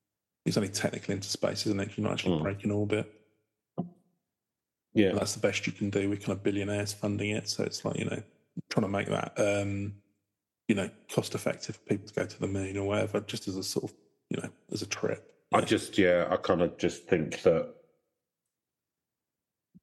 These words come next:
Speaker 2: like, and the sort of, the combustion engine has its <laughs> limitations.
Speaker 1: Yeah.
Speaker 2: I mean, essentially, you're still just setting fire to some oil. Do you know, and, and using heat,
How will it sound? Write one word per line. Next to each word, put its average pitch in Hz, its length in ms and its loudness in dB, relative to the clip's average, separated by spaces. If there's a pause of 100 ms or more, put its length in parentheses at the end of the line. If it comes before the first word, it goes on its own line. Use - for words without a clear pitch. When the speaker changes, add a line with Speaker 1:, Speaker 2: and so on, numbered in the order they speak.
Speaker 2:
like, 95 340 4
and 95 240 2
the 95 60 4
sort 90 460 0
of, - 60 -8 (1400)
the 117 60 8
combustion 110 720 4
engine 87 680 2 (640)
has - 280 0
its 87 180 0
<laughs> 95 40 6
limitations. - 920 2 (220)
Speaker 1:
Yeah. 98 160 2 (1120)
Speaker 2:
I 107 40 6
mean, 104 120 6
essentially, 101 460 4
you're 87 120 6
still 87 260 4
just - 400 0
setting 85 400 2
fire 80 580 2
to - 80 -6
some 85 360 2
oil. 80 500 4 (1160)
Do - 100 2
you - 20 6
know, 78 220 2
and, 82 280 2
and 92 500 2
using 80 360 4
heat, 80 400 0